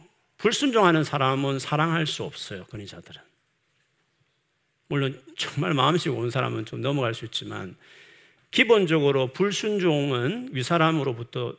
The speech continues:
미움을 받을 수 있는 아주 대표적인 태도거든요.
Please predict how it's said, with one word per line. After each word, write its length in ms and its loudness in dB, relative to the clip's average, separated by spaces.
미움을 380 2
받을 240 -8
수 160 -14
있는 200 -12
아주 200 -12
대표적인 760 -6
태도거든요. 840 -8